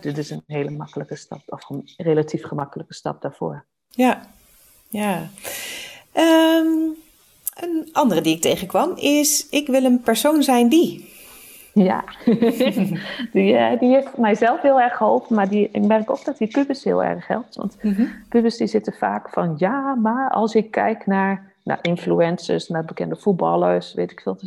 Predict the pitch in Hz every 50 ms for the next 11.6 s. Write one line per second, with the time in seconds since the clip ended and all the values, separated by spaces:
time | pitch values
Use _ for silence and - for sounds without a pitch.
0 | - - - 175 175 190 180 175 180 180 180 180 175 165 170 170 160 - - -
1 | 190 208 202 196 202 202 208 208 269 339 - - _ _ _ _ _ _ _ _
2 | _ _ - 214 214 - - 185 185 - - 170 160 - - 175 190 - 214 220
3 | 220 - 220 208 196 202 196 - - - 196 190 190 185 185 196 _ _ _ _
4 | _ - 185 190 190 185 180 180 175 - 180 175 165 190 226 262 - _ - -
5 | 247 233 190 - - - - - - - 196 - - 196 185 - - 180 175 -
6 | - 160 185 226 254 240 214 - 202 208 233 214 233 220 220 208 - 214 220 208
7 | 202 - 190 185 214 247 262 - - 202 190 185 214 220 220 - 220 202 208 -
8 | - - - - - 226 220 - - - - - 233 233 233 - - 185 180 196
9 | 208 214 196 190 208 233 247 - - 320 277 269 - - - 180 214 226 220 214
10 | 214 202 - - 277 320 311 214 196 - - - - - - _ - - 220 233
11 | 247 247 - 320 285 202 180 180 196 240 - -